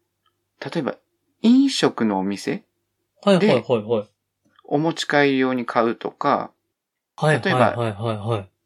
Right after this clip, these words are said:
Speaker 1: ケーキ屋さん、洋菓子屋さんとかさ、和菓子屋さんの時の、
Speaker 2: はい。はい。
Speaker 1: 「レジ袋と紙袋どちらに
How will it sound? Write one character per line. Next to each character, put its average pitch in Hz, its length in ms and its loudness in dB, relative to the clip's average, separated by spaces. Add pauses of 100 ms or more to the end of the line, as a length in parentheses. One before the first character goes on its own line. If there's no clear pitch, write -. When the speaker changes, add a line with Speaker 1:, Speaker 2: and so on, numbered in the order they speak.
(100)
Speaker 1:
ケ 208 180 0
ー 185 100 -6
キ - 140 -8
屋 185 160 4
さ 175 220 -2
ん、 165 120 -8
洋 151 240 4
菓 156 140 2
子 156 160 -4
屋 151 100 2
さ 147 180 0
ん 123 100 -2
と - 160 -8
か - 180 -8
さ、 - 300 -16
和 120 120 4
菓 127 120 2
子 - 100 -2
屋 120 80 2
さ 123 140 2
ん 123 60 4
の 107 100 2
時 - 280 -8
の、 135 300 -2 (400)
Speaker 2:
は 131 180 -4
い。 110 40 -4
は 104 40 -8
い。 104 80 -18 (300)
Speaker 1:
「レ 143 120 4
ジ 240 160 -2
袋 262 400 -2
と 214 140 -2
紙 170 320 -2
袋 170 440 -2
ど - 180 -4
ち 135 120 -6
ら 135 80 2
に 117 100 -2